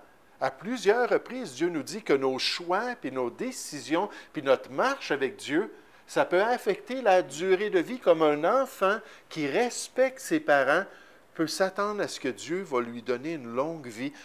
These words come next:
sur cette terre. Dans Psaume vingt-cinq, verset, cinquante-cinq, pardon, verset vingt-quatre, on nous dit, « Les hommes de sang et de fraude n'atteindront pas la moitié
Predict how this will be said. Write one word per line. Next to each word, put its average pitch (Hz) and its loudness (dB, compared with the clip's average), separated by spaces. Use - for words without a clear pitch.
sur - -8
cette - -6
terre. 147 2
Dans 131 8
Psaume 165 0
vingt-cinq, 160 2
verset, 131 0
cinquante-cinq, 160 2
pardon, 127 4
verset 123 0
vingt-quatre, 151 4
on 139 2
nous 139 -4
dit, « 160 4
Les 139 2
hommes 180 6
de 127 4
sang 185 2
et 135 -2
de 123 4
fraude 131 4
n'atteindront 180 4
pas 175 8
la 117 6
moitié 131 -4